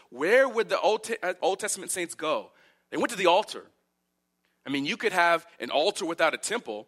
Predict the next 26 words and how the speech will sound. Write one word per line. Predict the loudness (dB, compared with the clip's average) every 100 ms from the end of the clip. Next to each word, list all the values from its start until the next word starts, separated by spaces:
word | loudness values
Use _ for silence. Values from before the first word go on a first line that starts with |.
| _ _ _ _ _ _
but | -6
you |
couldn't | 0 2
have | 2
a | 0
temple | -4 -2 -4
without | -2 -4
an | -2
altar. | -4 -4 -6 -16 -20 _ _ _
Like, | -2 0
the | 2
altar | 4 4 2 -2
was | -2 -4
just, | -6 -12 -16 _ _ -16 -16 _
was | -10 -10
primal. | -10 -6 2 4 4 2
It | 0 -2
was, | -6 -8
it | -8
was | -8
supreme | -10 -12 -10 -2 2 2 0 -2
in | -2
their | -2
Old | -2 -2
Testament | -4 -6 -8
worship. | -10 -12 -12 -16